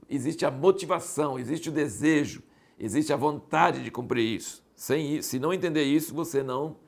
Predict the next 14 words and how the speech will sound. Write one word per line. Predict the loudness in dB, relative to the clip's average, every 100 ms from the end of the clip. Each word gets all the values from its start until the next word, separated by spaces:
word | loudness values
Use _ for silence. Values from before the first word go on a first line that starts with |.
| _ _
vai | -4 -4
conseguir, | -4 -4 -4 -2 -4 -6 -20 _ _ -4
é, | 2 4 2 0 -6 -6
pensar | -4 -4
assim, | -6 -6
"Poxa | -4 -2 -2
vida, | -2 -4
a |
lei | -2 -2
já | -2
era | -2
difícil, | -4 -4 -4 -4
imagina | -6 -6 -6 -8
aqui | -8 -4 -4